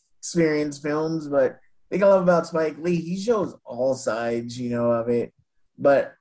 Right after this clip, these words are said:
I was grateful that the studio, and it, I'm kinda happy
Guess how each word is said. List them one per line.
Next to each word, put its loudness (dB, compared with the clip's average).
I 4
was 0
grateful 0
that -2
the -8
studio, 2
and 4
it, 0
I'm -4
kinda 0
happy -2